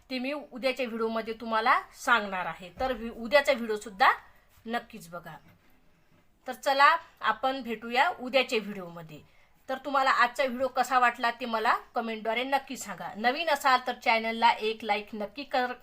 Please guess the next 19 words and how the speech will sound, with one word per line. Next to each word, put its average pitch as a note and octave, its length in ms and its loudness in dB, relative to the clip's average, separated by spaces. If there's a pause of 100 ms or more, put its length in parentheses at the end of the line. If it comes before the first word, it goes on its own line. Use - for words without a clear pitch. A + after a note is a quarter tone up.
करा, B3+ 260 4 (1500)
बेल A#3+ 220 -6
आयकॉनला A3 440 -2
प्रेस B3 360 -2
करा B3+ 360 4 (120)
जेणेकरून G#3 460 -6
तुम्हाला A3+ 420 0
नोटिफिकेशन G3 760 -6
येईल. D#3+ 200 -18 (1400)
आणि C4 200 -2
अजूनही C4 400 -2
माझ्या A#3+ 300 0
चॅनलवर A3 460 -4
खूप - 180 -14
सारे A#3 220 0
मी A#3 100 -6
व्हिडिओ A3 260 -6
टाकलेले A#3+ 500 -2
आहे, F#3 220 -2